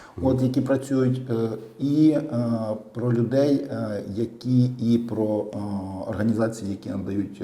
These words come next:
Speaker 2: допомогу, фактично, матеріальні, фінансові ресурси. Ну, надзвичайно щемливу історію ви, м, розповіли про сомалійських колег, але, в принципі, я так розумію, що географія дещо ширша, тому давайте, от,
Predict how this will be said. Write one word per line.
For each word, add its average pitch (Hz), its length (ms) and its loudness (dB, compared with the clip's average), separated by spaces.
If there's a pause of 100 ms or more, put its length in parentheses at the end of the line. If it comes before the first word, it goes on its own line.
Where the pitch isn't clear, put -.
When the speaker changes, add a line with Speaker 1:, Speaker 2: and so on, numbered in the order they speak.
Speaker 2:
допомогу, 95 640 -8
фактично, - 460 -16
матеріальні, 107 640 -4
фінансові 95 480 -8
ресурси. - 380 -14 (140)
Ну, 131 260 4
надзвичайно 120 640 4
щемливу 117 640 4 (200)
історію 110 560 2
ви, 113 280 2
м, 110 140 0 (480)
розповіли 117 500 2
про 110 260 -2
сомалійських - 640 2
колег, - 500 -6
але, 117 400 2
в 117 180 -4
принципі, 139 340 -2
я 107 60 -2
так 98 160 -8
розумію, 110 320 0
що - 220 -8
географія - 440 -4
дещо - 300 -12
ширша, 131 440 -6
тому 101 200 -10
давайте, - 340 -8
от, - 80 -12